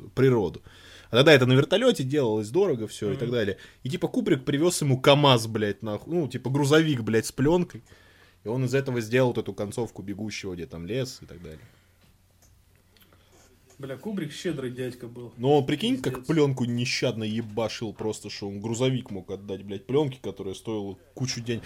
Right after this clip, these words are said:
Speaker 1: Ну,
Speaker 2: Ну,
Speaker 1: он по
Speaker 2: блядь,
Speaker 1: триста кадров
Speaker 2: это
Speaker 1: делал.
Speaker 2: Кубрик,
Speaker 1: Ой, по
Speaker 2: извините.
Speaker 1: триста дублей, блядь, мог делать, нахуй.
Speaker 2: Да.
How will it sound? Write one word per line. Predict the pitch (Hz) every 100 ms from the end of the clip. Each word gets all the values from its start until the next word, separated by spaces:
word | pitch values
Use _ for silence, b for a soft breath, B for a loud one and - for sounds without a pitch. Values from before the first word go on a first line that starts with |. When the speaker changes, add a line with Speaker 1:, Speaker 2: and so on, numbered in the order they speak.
| B
Speaker 1:
Ну, | 165
Speaker 2:
Ну, |
Speaker 1:
он | 226
по | 247
Speaker 2:
блядь, | 240
Speaker 1:
триста | 240 - 202
кадров | 214 156 135
Speaker 2:
это | 120
Speaker 1:
делал. | - -
Speaker 2:
Кубрик, | 160 -
Speaker 1:
Ой, | 131
по |
Speaker 2:
извините. | 151 156
Speaker 1:
триста | 147 - 165
дублей, | 190 123 107
блядь, | 104 101 107
мог | 101
делать, | 101 98 92 101
нахуй. | 95 - 90 131 -
Speaker 2:
Да. | 214 226 190 139 120